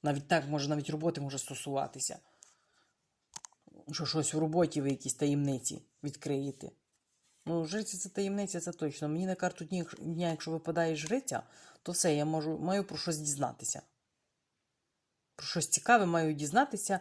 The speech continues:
<clears throat> той же день, про те, що я раніше того не знала. І мені завжди жриця так відіграється. Ну, на карту дня, звісно, я собі беру. А у вас це буде за цей тиждень щось таке, бо це карта тижня.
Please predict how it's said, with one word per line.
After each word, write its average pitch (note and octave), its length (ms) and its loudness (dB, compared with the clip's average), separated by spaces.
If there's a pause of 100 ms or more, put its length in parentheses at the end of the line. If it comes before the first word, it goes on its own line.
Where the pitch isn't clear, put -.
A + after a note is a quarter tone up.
(800)
<clears throat> G3 260 4 (920)
той F#3+ 220 8
же D3 160 0
день, B3+ 320 6 (260)
про E3 120 0
те, A3+ 160 4
що A3 140 -2
я F3+ 160 8
раніше E3 320 2
того D#3 240 2
не D3+ 120 0
знала. A#3 480 4 (1120)
І E3 300 2
мені E3+ 260 2
завжди E3 420 0
жриця C3 360 -4
так - 320 -6
відіграється. C3 800 -6 (180)
Ну, G#3+ 120 4
на D#3+ 120 2
карту D#3 320 2
дня, C#3+ 200 0
звісно, B2+ 260 -8
я C3+ 60 -6
собі C3+ 220 -4
беру. C3 320 -4
А C3+ 100 4
у C#3 60 4
вас C4 260 6
це G#3+ 100 4
буде F#3+ 420 4
за F3 140 2
цей F#3 240 2
тиждень C3 440 -4 (140)
щось - 220 -6
таке, - 260 -8
бо D3 120 -6
це C#3 140 -4
карта C#3+ 280 -2
тижня. - 420 -12